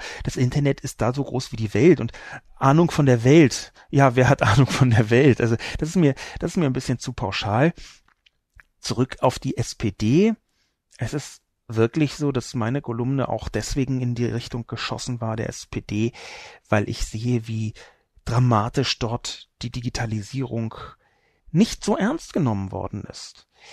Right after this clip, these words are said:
Es gibt in der S P D eine Vielzahl von verschiedenen Leuten, die viel Ahnung haben von der Digitalisierung. Die sind bloß selten diejenigen gewesen, auf die man gehört hat. Es wurden immer andere Prioritäten nach vorne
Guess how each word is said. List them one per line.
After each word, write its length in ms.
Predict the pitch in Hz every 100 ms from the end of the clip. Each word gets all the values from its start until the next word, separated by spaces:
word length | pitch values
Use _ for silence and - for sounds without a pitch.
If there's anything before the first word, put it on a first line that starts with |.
| -
Es 240 | - 139 -
gibt 200 | 240 -
in 180 | 226 262
der 180 | 240 -
S 160 | 185
P 140 | - 139
D 200 | 143 143
eine 200 | 165 185
Vielzahl 800 | - - 262 277 233 - 170 104
von 200 | 160 151
verschiedenen 600 | 143 139 - 165 156 143
Leuten, 380 | 131 139 -
die 80 | 123
viel 320 | 131 - 240
Ahnung 340 | 220 214 170 139
haben 340 | 143 123 131 - - - - -
von 160 | -
der 80 | 135
Digitalisierung. 1000 | 123 120 - 127 117 113 170 190 123 151 - - - -
Die 100 | 160
sind 220 | 156 226
bloß 380 | - 180 - - -
selten 480 | - 139 151 247 240
diejenigen 380 | 214 214 185 175
gewesen, 360 | 160 151 156 151
auf 120 | -
die 100 | 170
man 220 | 151 139
gehört 480 | 127 117 170 254 -
hat. 360 | 117 - - _ _ _ _ - _
Es 100 | -
wurden 160 | 175 175
immer 180 | 247 226
andere 300 | 233 269 247
Prioritäten 640 | - 202 170 - 151 156
nach 100 | 127
vorne 400 | - 120 107 101